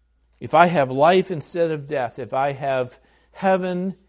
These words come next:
instead of hell, by, and if I have this by,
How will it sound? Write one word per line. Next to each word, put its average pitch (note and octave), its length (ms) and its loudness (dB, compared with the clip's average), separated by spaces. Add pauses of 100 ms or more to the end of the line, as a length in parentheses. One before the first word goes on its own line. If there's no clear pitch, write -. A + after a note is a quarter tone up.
instead C#3+ 380 -4
of C3+ 80 -4
hell, B2 520 -4 (1800)
by, C3 440 2 (520)
and C3+ 140 -4
if B2+ 140 -2
I B2 80 2
have E3 320 6
this E3 240 -2
by, C#3 480 -2